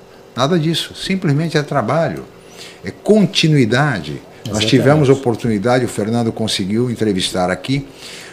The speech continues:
Speaker 1: o, o secretário de Educação do município de Sobral, que nos contou, não há milagre nenhum, o investimento, nem é necessário tanto dinheiro, o que precisa é simplesmente
Speaker 2: Gestão.
Speaker 1: gestão, sabe,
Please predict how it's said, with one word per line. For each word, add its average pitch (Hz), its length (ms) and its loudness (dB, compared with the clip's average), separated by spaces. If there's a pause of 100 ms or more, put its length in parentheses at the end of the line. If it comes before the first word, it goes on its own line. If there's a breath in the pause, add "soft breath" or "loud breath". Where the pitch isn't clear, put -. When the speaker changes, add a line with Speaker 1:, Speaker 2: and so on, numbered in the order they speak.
(120)
Speaker 1:
o, 120 320 0
o 104 40 -4
secretário 143 640 4
de 123 60 6
Educação 110 500 0
do 127 80 0
município 117 440 -4
de 117 40 -4
Sobral, 98 560 -4
que - 80 -12
nos 147 200 -4
contou, 156 560 0
não 170 120 -2
há 175 60 0
milagre 165 480 2
nenhum, 156 340 0 (380 loud breath)
o 110 60 -8
investimento, 123 680 2
nem 226 240 2
é 208 80 4
necessário 160 640 4
tanto 165 380 2
dinheiro, 135 540 6 (340 loud breath)
o 110 60 -10
que - 140 0
precisa 143 640 2
é - 60 -2
simplesmente 101 1040 -2 (120)
Speaker 2:
Gestão. 117 680 -6
Speaker 1:
gestão, 107 1160 4 (560 loud breath)
sabe, 110 260 0